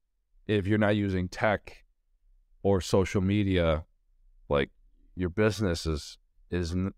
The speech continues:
is gonna be left in the dust. I think now we have to prioritize how are you gonna be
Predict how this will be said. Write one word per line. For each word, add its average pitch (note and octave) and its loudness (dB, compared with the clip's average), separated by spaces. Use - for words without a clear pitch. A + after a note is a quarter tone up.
is F2+ -6
gonna F2+ 0
be F#2 2
left F#2+ 2
in C#2+ -4
the C2 -6
dust. F2+ 0
I E2+ 0
think G#2 -2
now G2+ 2
we F#2 -4
have A#2 0
to - -12
prioritize F#2+ 2
how G#2 0
are G2+ 4
you F#2+ -2
gonna F2+ 0
be D#2+ -4